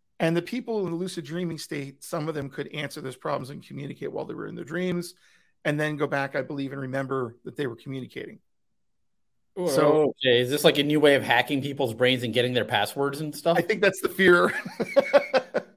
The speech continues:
Speaker 2: Oh my God.
Speaker 1: I mean, probably not, but it's interesting.
Speaker 2: What
Speaker 1: Um,
Speaker 2: if your,
Speaker 1: I
Speaker 2: what if your phone is listening? You write an app to ask questions out loud while they're sleeping, and you, it records whatever you're answering. Oh my God.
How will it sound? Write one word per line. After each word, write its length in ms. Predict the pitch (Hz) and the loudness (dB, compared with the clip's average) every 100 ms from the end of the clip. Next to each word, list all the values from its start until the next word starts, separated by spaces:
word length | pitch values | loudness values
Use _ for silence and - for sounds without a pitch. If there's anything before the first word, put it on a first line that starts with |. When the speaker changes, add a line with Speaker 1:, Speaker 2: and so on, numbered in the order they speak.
| _ 147 | _ -8
Speaker 2:
Oh 100 | 110 | -6
my 180 | 104 95 | -6 -8
God. 580 | 90 117 101 104 98 95 _ - | -8 -4 -2 -2 -4 -8 _ 0
Speaker 1:
I 120 | 233 | 2
mean, 360 | 240 240 247 | 0 -6 -8
probably 280 | 254 294 208 | 4 4 4
not, 320 | 196 185 226 | 2 0 -2
but 100 | 202 | 2
it's 220 | 180 175 170 | 4 4 -2
interesting. 500 | 170 180 202 190 190 _ | -4 -6 -4 -4 -8 _
Speaker 2:
What 220 | - 165 | 6 10
Speaker 1:
Um, 0 | |
Speaker 2:
if 100 | 196 | 10
your, 140 | 208 185 | 10 8
Speaker 1:
I 80 | - - - | 6 -6 2
Speaker 2:
what 120 | 165 | 6
if 120 | 185 | 8
your 100 | 185 | 8
phone 340 | 170 - 160 165 | 8 10 10 8
is 140 | 139 | 6
listening? 340 | 143 143 131 127 | 2 2 0 2
You 140 | 131 | 4
write 180 | 131 131 | 6 6
an 100 | 120 | 4
app 240 | 123 127 | 0 -2
to 120 | - 120 | -4 -2
ask 240 | 120 - | -2 -4
questions 480 | - 120 - 135 117 | -2 -2 0 -6 -2
out 220 | 110 120 | -2 0
loud 240 | 117 117 | 2 2
while 140 | 107 110 | 2 0
they're 120 | 113 | -2
sleeping, 380 | 110 123 113 113 | -4 -8 -6 -4
and 100 | 110 | -2
you, 140 | 123 | -4
it 220 | 127 135 127 | -4 -6 -4
records 460 | 139 - 143 123 | -4 2 0 2
whatever 260 | 127 127 127 | -2 0 0
you're 160 | 123 | -2
answering. 540 | 113 113 120 110 101 101 | -2 -2 -4 -8 -12 -10
Oh 420 | 104 123 123 123 | -4 -2 0 -2
my 240 | 123 107 110 | -6 -8 -8
God. 360 | 107 87 80 | -10 -10 -14